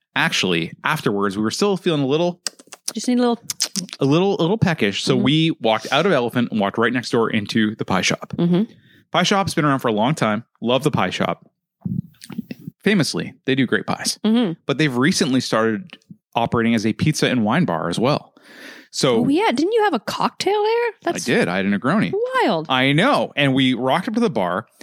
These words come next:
Speaker 1: and we were sat right in front of their dessert counter. And we were like, "Those butter tarts look fucking great." And I think there was also, oh, we got a butter tart and a pumpkin pie, a slice of pumpkin pie.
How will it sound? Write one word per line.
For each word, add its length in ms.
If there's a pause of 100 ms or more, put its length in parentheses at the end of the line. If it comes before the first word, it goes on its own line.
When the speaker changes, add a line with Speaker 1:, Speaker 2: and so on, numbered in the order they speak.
(120)
Speaker 1:
and 200
we 80
were 140
sat 380
right 340
in 80
front 200
of 120
their 180
dessert 320
counter. 420 (360)
And 100
we 60
were 100
like, 220
"Those 160
butter 200
tarts 280
look 100 (400)
fucking 380
great." 420 (480)
And 400
I 120
think 320
there 100
was 100
also, 240
oh, 300
we 100
got 140
a 20
butter 200
tart 280
and 80
a 40
pumpkin 260
pie, 240 (180)
a 40
slice 180
of 60
pumpkin 240
pie. 240